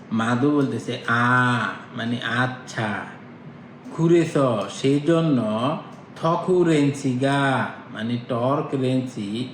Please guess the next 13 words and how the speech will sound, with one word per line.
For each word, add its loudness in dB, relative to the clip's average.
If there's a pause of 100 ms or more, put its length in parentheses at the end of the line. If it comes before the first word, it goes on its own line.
ইচ্ছইয়া 2 (120)
থয়ে 4
নিও, 2 (720)
মানে -2 (200)
থাকা 0
উচিত। 0 (200)
তাহলে -2
এই 0
জন্য 2
টর্কের -2
রেঞ্জটা 0 (200)
থাকা 0
উচিত। -2